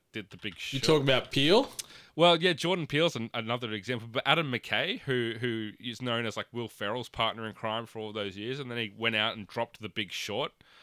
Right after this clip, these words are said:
Speaker 1: as, like, a more of a, a crime drama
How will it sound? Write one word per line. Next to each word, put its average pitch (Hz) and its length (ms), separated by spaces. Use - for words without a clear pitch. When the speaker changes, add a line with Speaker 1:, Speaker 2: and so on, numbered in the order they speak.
Speaker 1:
as, 107 200
like, 107 160
a 101 320
more 131 280
of 131 80
a, 107 320
a 113 80
crime 120 680
drama 127 580